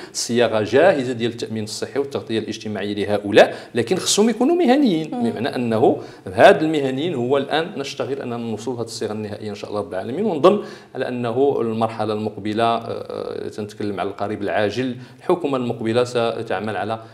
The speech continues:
Speaker 1: اتفاقيه وانها تخرجها لارض الواقع.
Speaker 2: واضح سيد الوزير. آه، ننتقل الى سؤال اخر يهم
Speaker 1: مهم.
Speaker 2: اشكاليه، آه، هذه المره سلامه النقل الطرقي،
Speaker 1: نعم.
Speaker 2: وهي من بين الملفات اللي ح-، التي حظيت باهتمام، آه، الوزاره.
Speaker 1: صحيح.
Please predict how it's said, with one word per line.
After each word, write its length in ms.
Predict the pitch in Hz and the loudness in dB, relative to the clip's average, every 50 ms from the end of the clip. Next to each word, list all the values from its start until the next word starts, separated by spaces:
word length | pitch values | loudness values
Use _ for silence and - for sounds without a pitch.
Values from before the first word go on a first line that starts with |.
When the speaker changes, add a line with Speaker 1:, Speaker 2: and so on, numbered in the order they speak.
| - _ 113 | -12 _ -4
Speaker 1:
اتفاقيه 720 | 107 104 104 - - 107 - 110 104 - - 101 104 110 | -4 -4 -4 -6 -10 -6 -4 -4 -4 -4 -4 -4 -2 -2
وانها 440 | 104 101 101 98 98 98 98 98 98 | -2 -2 -2 -6 -6 -6 -6 -6 -6
تخرجها 460 | 95 - - 98 92 87 85 95 98 | -8 -10 -10 -10 -10 -10 -8 -8 -8
لارض 240 | 95 - 98 98 90 | -8 -6 -8 -8 -6
الواقع. 400 | 95 95 98 95 - - 85 - - | -4 -2 -2 -2 -4 -8 -10 -6 -2
Speaker 2:
واضح 280 | - 262 262 247 262 - | -2 -2 -2 -2 -6 -8
سيد 180 | - 247 233 | -6 -6 -6
الوزير. 340 | 220 220 220 202 214 233 226 220 214 | -6 -6 -8 -6 -6 -6 -6 -6 -8
آه، 400 | 208 208 208 214 - - - 240 | -8 -8 -8 -8 -10 -8 -8 -8
ننتقل 360 | 240 240 240 262 254 - 233 214 | -8 -8 -8 -8 -8 -6 -4 -2
الى 160 | 226 226 220 220 | -2 -2 -2 -4
سؤال 420 | 220 - - 262 254 240 240 254 | -6 -4 -2 -2 -2 -2 -2 -4
اخر 400 | 269 262 - - 277 277 262 254 | -6 -6 -4 -4 -4 -4 -2 -2
يهم 240 | 240 233 233 277 285 | -2 0 0 0 0
Speaker 1:
مهم. 100 | 240 247 | 0 -2
Speaker 2:
اشكاليه، 600 | 247 - - - 277 285 277 269 277 294 311 302 302 - - - - - _ | -4 -6 -4 -2 -2 -2 0 0 0 0 0 -2 -4 -10 -14 -18 -20 -10 _
آه، 40 | - | -2
هذه 220 | 240 226 240 233 254 | -2 0 0 0 0
المره 260 | 254 269 285 294 294 | 0 0 0 0 -2
سلامه 500 | 294 - 269 277 320 320 262 226 226 - - - - - | 0 0 2 2 2 2 0 0 -2 -4 -8 -10 -10 -10
النقل 380 | 226 220 220 226 - 226 208 208 | -10 -10 -10 -8 -6 -6 -4 -4
الطرقي، 580 | 196 196 202 202 - - 214 208 208 208 202 202 - - - 214 | -4 -6 -8 -6 -4 -4 -4 -4 -6 -8 -12 -14 -12 -10 -8 -6
Speaker 1:
نعم. 200 | 214 202 190 220 | -6 -4 0 0
Speaker 2:
وهي 160 | 226 226 277 | 2 2 4
من 280 | 302 302 277 269 254 240 | 2 2 2 0 0 -2
بين 180 | 269 294 320 | 0 2 2
الملفات 520 | 302 277 277 262 262 277 - 349 349 349 320 | 4 4 2 0 0 -2 -2 -4 -2 -2 -2
اللي 600 | 262 254 247 240 240 233 233 226 220 226 220 220 | -2 0 0 0 0 2 2 2 2 -2 -4 -8
ح-، 180 | - - - | -8 -6 -4
التي 200 | 226 233 233 269 | -4 -4 -4 -4
حظيت 360 | - - 294 254 311 320 - | -4 -4 -2 -2 -4 -6 -6
باهتمام، 540 | 220 214 208 - - 254 254 262 254 247 226 | -6 -8 -8 -6 -6 -4 -4 -2 -2 -2 -2
آه، 380 | 220 214 214 214 - 220 208 208 | -2 -2 -2 -2 -2 -4 -4 -4
الوزاره. 220 | 208 208 208 214 | -4 0 0 0
Speaker 1:
صحيح. 300 | 214 208 214 196 196 202 | 2 2 0 0 -2 -4